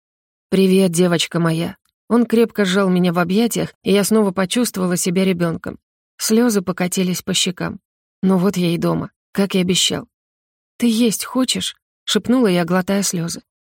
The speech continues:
«Лариса Андреевна ужин велела тебе приготовить. Чувствуешь запах мяса? Не представляю, чем тебя там кормили».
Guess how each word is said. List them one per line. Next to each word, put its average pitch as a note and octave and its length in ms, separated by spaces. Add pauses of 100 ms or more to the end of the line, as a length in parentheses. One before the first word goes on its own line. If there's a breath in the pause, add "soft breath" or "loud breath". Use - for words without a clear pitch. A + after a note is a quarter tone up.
(160)
«Лариса A#3 380
Андреевна A#3 460
ужин G#3+ 320
велела G3+ 420
тебе G3 240
приготовить. G3 640 (380)
Чувствуешь A#3+ 560
запах G3+ 420
мяса? A3 340 (360)
Не G#3+ 160
представляю, G3 600
чем G3 220
тебя F#3+ 220
там F#3+ 200
кормили». G3+ 520